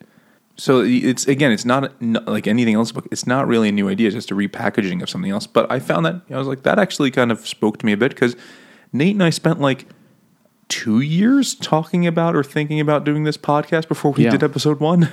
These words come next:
Speaker 2: And then we were finally like, "Fuck it. Let's
Speaker 1: Let's
Speaker 2: just,
Speaker 1: just do
Speaker 2: just come over. We'll do
Speaker 1: Let's
Speaker 2: it
Speaker 1: do
Speaker 2: right now.
Speaker 1: one.
Speaker 2: We'll record it,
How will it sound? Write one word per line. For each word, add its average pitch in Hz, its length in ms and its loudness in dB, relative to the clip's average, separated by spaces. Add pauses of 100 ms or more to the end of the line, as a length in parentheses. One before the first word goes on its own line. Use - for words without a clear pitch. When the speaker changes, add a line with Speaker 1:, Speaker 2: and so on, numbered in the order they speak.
(680)
Speaker 2:
And 101 200 -2
then 101 200 -2
we 113 140 4
were 104 160 4
finally 110 440 0
like, 107 260 0
"Fuck 160 240 4
it. 107 160 0 (540)
Let's 120 120 2
Speaker 1:
Let's - 60 -2
Speaker 2:
just, 147 200 4
Speaker 1:
just - 60 -20
do - 100 -8
Speaker 2:
just 160 120 0
come 180 160 6
over. 151 400 4 (760)
We'll 131 120 4
do 160 180 2
Speaker 1:
Let's 117 120 4
Speaker 2:
it - 60 -6
Speaker 1:
do - 60 4
Speaker 2:
right 139 120 4
now. 123 300 6
Speaker 1:
one. 95 100 -2
Speaker 2:
We'll 117 140 4
record 160 420 4
it, 208 200 0